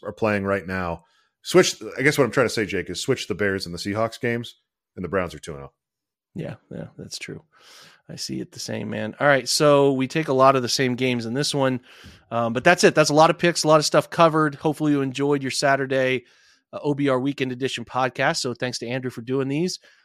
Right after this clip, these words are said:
Speaker 2: Always fun to get together and make some picks. And we'll be back on Sunday with Brad Ward for Game Day Edition, and then we'll be switching things up a little bit. Andrew and I are gonna do an immediate reaction podcast to the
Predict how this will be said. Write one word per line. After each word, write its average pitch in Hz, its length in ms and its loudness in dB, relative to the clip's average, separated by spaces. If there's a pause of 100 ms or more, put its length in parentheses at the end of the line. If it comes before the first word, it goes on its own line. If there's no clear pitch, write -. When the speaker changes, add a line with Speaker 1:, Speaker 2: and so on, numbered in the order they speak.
Speaker 2:
Always 127 280 0
fun 135 160 -2
to 135 80 -6
get 131 100 -6
together 131 320 -2
and 123 80 -4
make 131 160 -4
some 120 140 -10
picks. - 440 -2 (400)
And 127 360 -4
we'll 131 80 -6
be 131 100 -6
back 143 300 4
on 131 80 -4
Sunday 151 340 -2
with 135 260 -2
Brad 135 240 2
Ward 151 220 -2
for 139 100 -10
Game 160 220 -2
Day 170 140 0
Edition, 175 460 -2 (260)
and 147 100 -2
then 147 80 0
we'll 143 80 0
be 139 300 -2 (300)
switching 254 380 0
things 240 220 -2
up 254 160 0
a 247 40 2
little 139 220 2
bit. 131 160 -2
Andrew 196 300 -4
and 196 80 -2
I 165 80 0
are 156 80 -2
gonna 151 160 -6
do 143 160 -6
an 139 80 -4
immediate 156 520 -6
reaction 139 600 -2
podcast 123 600 -4
to 135 100 -6
the 123 200 -6